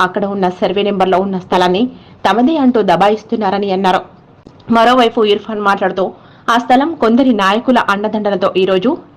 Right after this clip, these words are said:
ఏకంగా వంద మందితో స్వాధీనం చేసుకునేందుకు ప్రయత్నం చేశారని ఆరోపణలు చేశారు. వారిపై ఫిర్యాదు చేస్తామని పేర్కొన్నారు. ఇది తనకు జీపీఏ చేయడం జరిగిందని,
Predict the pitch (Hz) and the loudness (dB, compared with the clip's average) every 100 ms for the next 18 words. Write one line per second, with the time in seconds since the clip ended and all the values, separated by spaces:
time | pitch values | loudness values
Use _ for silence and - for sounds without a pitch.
0 | - 175 208 208 202 - - 180 208 254 | -4 -4 -2 -4 -2 -4 -2 -2 0 0
1 | 247 240 233 208 - 190 185 220 214 202 | 2 2 0 -2 0 0 2 0 -2 -4
2 | 196 226 202 185 196 214 - - - - | -2 -2 0 0 -4 -6 -12 -20 -14 0
3 | 233 254 285 277 254 208 220 196 233 - | 2 4 2 0 0 0 0 -2 -4 -2
4 | 190 202 226 226 190 185 185 - 196 - | 0 0 -2 -4 -4 -4 -6 -2 0 -2
5 | - - - - - - 202 190 190 196 | -6 -20 -20 -20 -14 -2 0 2 0 -2
6 | - 190 214 214 196 196 196 208 196 226 | -2 0 0 0 -2 -4 -2 -2 0 -2
7 | 262 220 190 202 196 170 - - - - | -2 -2 -2 -4 0 -2 -2 -20 -20 -20
8 | - 233 302 320 277 262 254 185 233 277 | -4 -2 0 0 2 2 0 -2 -2 -2
9 | 269 262 254 233 190 185 202 220 208 | -2 0 0 0 0 -2 -2 -2 -2